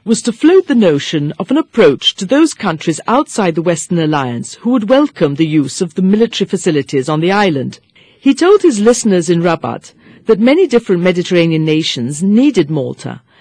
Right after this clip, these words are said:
but that Malta would remain with Britain as long as the latter provided employment.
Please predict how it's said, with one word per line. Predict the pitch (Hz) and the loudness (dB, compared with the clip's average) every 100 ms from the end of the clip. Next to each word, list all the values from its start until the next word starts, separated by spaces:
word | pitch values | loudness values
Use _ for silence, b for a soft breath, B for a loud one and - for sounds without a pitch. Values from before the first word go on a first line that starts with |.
| b b | b b
but | 202 | 0
that | 208 | 2
Malta | 196 254 311 - | 4 2 2 0
would | 302 269 | 0 0
remain | 262 240 294 302 | 2 2 2 2
with | 214 151 | 0 -2
Britain | 165 - 139 147 B B | -4 -4 -10 -10 B B
as | - 185 | -6 0
long | 233 285 | 2 2
as | 330 | 0
the | - | 0
latter | 196 160 - | -2 -2 -4
provided | 170 185 160 151 147 143 | -4 -2 -2 -2 -4 -6
employment. | 143 196 180 151 117 - | -6 -2 -2 -2 -8 -12